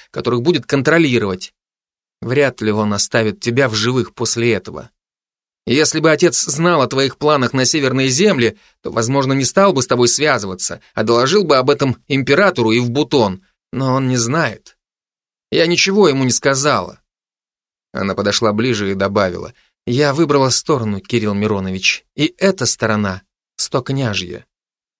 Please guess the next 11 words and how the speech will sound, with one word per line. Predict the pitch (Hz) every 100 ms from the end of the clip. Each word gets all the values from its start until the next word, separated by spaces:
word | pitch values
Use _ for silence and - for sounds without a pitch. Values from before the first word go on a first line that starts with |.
| _ _
Я | 120 160
выйду | 165 185 151
за | 151
тебя | 165 156
замуж | 151 156 139
не | 147
потому, | 143 165 208
что | - 131
так | 110
сказал | - - 123 127 120 -
отец, | 131 - 139 101 - -